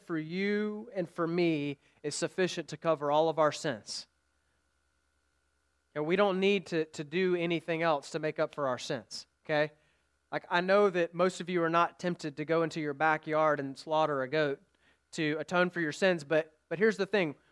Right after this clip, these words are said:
We do try to atone for our own sins sometimes. It might not look like that anymore, but we'll think, "Well, well, maybe if I, uh, if I just go to church enough and, and I do some good works, then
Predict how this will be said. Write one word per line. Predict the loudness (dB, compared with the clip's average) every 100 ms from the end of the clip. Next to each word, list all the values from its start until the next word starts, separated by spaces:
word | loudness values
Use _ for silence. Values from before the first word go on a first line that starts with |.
| _
We | -2 2
do | 4 2
try | 4 4
to | 6
atone | 2 2 0
for | 0 0
our | 2
own | 2
sins | 0 -2 -2
sometimes. | -4 -6 -6 -6 -12 -20 _ _ -10
It | 2
might | 4
not | 6 6
look | 6
like | 4 4
that | 4 4
anymore, | 2 4 4 4
but | 2 0 -10 _
we'll | -2
think, | 2 2 4
"Well, | 6 6 4 -6 _ -2
well, | 2
maybe | 4 4 4 4
if | 4 6
I, | 6 6 4
uh, | 4 4 4 -2 -14
if | 0
I | 2
just | 4 0 -2 4
go | 6
to | 6
church | 4 2 2 2
enough | 2 6 6 4
and, | -2 0
and | 2
I | 2
do | 2 0
some | 0 -4
good | 4 4 4
works, | 6 6 6 0
then | 2 2